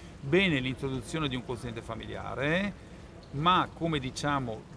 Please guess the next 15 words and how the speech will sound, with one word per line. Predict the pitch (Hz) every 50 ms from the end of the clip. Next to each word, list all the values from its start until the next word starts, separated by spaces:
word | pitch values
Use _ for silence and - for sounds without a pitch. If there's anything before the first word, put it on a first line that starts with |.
| - -
da | - 120 120
tempo | - - 131 113 110 104 101 - 127 139 147 165 180 190 196 -
bisogna | 190 151 143 135 180 190 170 139
prendere | - 202 185 175 151 131 127
in | 120
considerazione | - 139 127 107 160 170 180 196 202 - - 147 135 135 156 156
anche | 131 123 131 143 143 190
una | 185 165 151 143 139
no | 135 127 135 151 139
tax | - 139 123 - - -
area, | 139 127 117 113 113 117 117 120 120 120
cioè | - - 135 127
un'area | 135 156 175 180 147 120 123 139
di | 135 131
esenzione. | 127 117 127 123 120 110 - 120 110 110 113